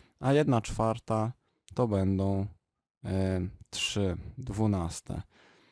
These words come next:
No i będziemy mieli tutaj, e, sześć plus cztery to jest dziesięć, plus trzy to jest trzynaście. I mamy dwa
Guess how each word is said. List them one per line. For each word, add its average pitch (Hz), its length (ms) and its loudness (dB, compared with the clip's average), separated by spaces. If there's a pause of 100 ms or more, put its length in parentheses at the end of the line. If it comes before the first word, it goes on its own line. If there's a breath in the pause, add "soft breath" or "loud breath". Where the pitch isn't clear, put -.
(180 soft breath)
No 151 160 8
i 180 100 6
będziemy 135 380 4
mieli 127 320 4
tutaj, 110 560 0 (600 soft breath)
e, 104 400 2
sześć 123 580 2
plus - 360 -2
cztery 107 360 0
to - 120 -4
jest 87 240 -4
dziesięć, 135 500 0
plus - 300 -4
trzy - 240 -2
to 104 120 -4
jest - 280 -8
trzynaście. 95 640 -2
I 131 60 2
mamy 131 300 0
dwa 117 440 0